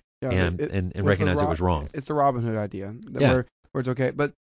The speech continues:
Speaker 1: we do that. We
Speaker 2: But it's
Speaker 1: hold
Speaker 2: biblically, it's not right.
Speaker 1: Yeah.
Speaker 2: And so we, we have to, and that's what I'm saying.
Speaker 1: Yeah.
Speaker 2: R-, the Robin Hood idea and all the other things, those are, that's, that's how the enemy comes in.
Speaker 1: Right.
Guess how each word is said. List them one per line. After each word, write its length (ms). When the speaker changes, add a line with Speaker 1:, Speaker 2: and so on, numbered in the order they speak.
Speaker 1:
we 140
do 60
that. 200
We 60
Speaker 2:
But 100
it's 120
Speaker 1:
hold 100
Speaker 2:
biblically, 480
it's 140
not 260
right. 360
Speaker 1:
Yeah. 300
Speaker 2:
And 100
so 240
we, 340
we 200
have 280
to, 140
and 80
that's 160
what 100
I'm 40
saying. 400
Speaker 1:
Yeah. 200
Speaker 2:
R-, 200
the 160
Robin 460
Hood 160
idea 520
and 140
all 320
the 160
other 100
things, 300
those 220
are, 80
that's, 240
that's 260
how 200
the 240
enemy 280
comes 380
in. 160
Speaker 1:
Right. 200